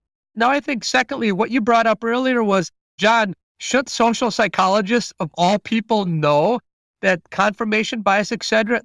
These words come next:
Absolutely. But I also think that people tend to what Kahneman would call think fast. And they use heuristics and they think very quickly. They want to do something, then they move on.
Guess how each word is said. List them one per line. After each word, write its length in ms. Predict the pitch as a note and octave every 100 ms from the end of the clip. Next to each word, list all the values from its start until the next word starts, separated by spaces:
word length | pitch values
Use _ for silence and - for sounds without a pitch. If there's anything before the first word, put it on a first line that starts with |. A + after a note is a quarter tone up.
| -
Absolutely. 1000 | G#3 - B3+ D#3+ F3+ D4 - A#2 G#2+ G#2+ _ _ _ _ -
But 100 | D#4+
I 100 | E4
also 340 | F4 - C#4+
think 260 | - B3+ A#3
that 200 | A3 -
people 360 | C4 A3+ B3+
tend 480 | - - A3 A3 G#3
to 480 | - G#3 F#3+ E3+ D3+ _ _ _
what 220 | E3+ G3+ G3+ -
Kahneman 480 | A3 A#3 A3 G3+
would 220 | F3+ F3+ -
call 440 | - F#3+ F3 E3+ -
think 220 | A3+ G#3
fast. 640 | - E3 C3 G2+ - - _ _ -
And 180 | G#3+ G3
they 80 | G3
use 300 | F#3+ G3 -
heuristics 920 | F3 G#3+ A3+ - A3+ G#3+ G#3+ - -
and 380 | G3 G3 F3+ F3
they 140 | F3 E3+
think 280 | G#3 G#3
very 240 | G3+ F#3+ D#3+
quickly. 540 | - B3 A#3 B3 B3
They 140 | G#3+ F3
want 260 | F#3 G3
to 60 | F#3
do 180 | G3+ A3+
something, 560 | A#3+ A3+ - B3 A3+
then 120 | G#3+
they 120 | G3+ G3+
move 320 | G3 G3+ E3+
on. 380 | D#3+ F#3 A3